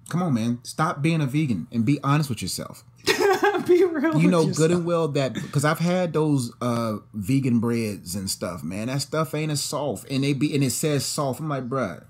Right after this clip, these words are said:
Speaker 1: we know what soft is."
Speaker 2: There's good breads that don't have milk and eggs.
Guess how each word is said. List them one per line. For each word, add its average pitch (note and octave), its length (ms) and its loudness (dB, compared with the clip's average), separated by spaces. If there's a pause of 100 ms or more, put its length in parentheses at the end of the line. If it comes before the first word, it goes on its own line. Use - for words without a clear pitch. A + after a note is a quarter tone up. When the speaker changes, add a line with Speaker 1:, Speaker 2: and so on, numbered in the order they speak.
(480)
Speaker 1:
we D3+ 160 4
know D3 180 4
what G#2+ 140 2
soft G#2+ 360 -4
is." C#2 300 -14 (880)
Speaker 2:
There's F#2+ 280 -2
good C#2+ 440 -8
breads D2 380 -8
that C#2+ 140 -10
don't C#2+ 200 -10
have B1+ 260 -14
milk C#2 220 -14
and C2+ 120 -18
eggs. - 420 -16